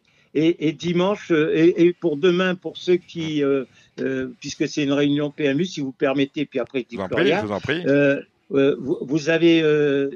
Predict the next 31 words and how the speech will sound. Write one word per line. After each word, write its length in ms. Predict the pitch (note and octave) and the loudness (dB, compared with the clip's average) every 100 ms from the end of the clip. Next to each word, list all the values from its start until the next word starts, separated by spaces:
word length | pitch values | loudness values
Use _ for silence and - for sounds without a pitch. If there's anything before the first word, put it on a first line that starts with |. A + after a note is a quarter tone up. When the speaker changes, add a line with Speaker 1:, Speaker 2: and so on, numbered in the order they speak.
| - | -8
Speaker 1:
Yannick 380 | C3+ D#3+ E3+ - | -4 -2 -2 -2
Henry 360 | E3 D#3 E3 D3+ | -2 -2 -6 -6
qui 120 | C3+ | -12
se 140 | - C#3 | -6 0
déplace, 600 | C3+ C#3 D3+ D3+ B2+ - | 0 0 -2 -4 -6 -10
et 80 | A#2+ | -12
quand 280 | - C3+ C3+ | -6 -8 -8
il 60 | C3+ | -10
se 120 | D3 | -4
déplace, 640 | C3 C3+ C#3+ C#3+ C3 - _ _ - | -2 -2 -2 -4 -6 -12 _ _ -8
euh, 460 | B2+ B2+ B2 B2 B2 | -4 -2 0 -2 -4
à 200 | B2+ B2+ | -6 -6
Salon, 460 | - C3+ D#3+ F#3 - _ | -4 0 0 -2 -8 _
généralement 560 | - D3 D3 D3 D3 D3+ | -4 -2 0 -2 -4 -4
ça 160 | - | -6
fait 140 | B2+ C#3+ | -8 -12
carreau, 480 | - C#3 A2+ D3 G3+ - _ C#3 | -8 -6 -2 -2 -2 -6 _ -4
donc 200 | C3+ C3+ | -2 -2
je 60 | |
dirais 340 | B2 C3+ C3+ C3 | -2 0 0 -2
cent 260 | - E3+ | -2 -4
six, 420 | D#3 - D3+ - - | -4 -8 -10 -12 -8
deux 120 | D3+ | -4
cent 240 | D#3+ D#3+ D3 | -4 -4 -6
sept, 300 | - D3 A#2+ _ _ - | -2 -2 -2 _ _ -20
sept 300 | - D#3+ - | -6 -4 -2
cent 180 | E3 | -2
un 120 | D#3 C#3+ | -2 -2
pour 200 | C3+ A#2+ | -4 -4
aller 180 | A#2+ A#2 | -4 -4
vite. 260 | A#2+ G3+ | -2 -4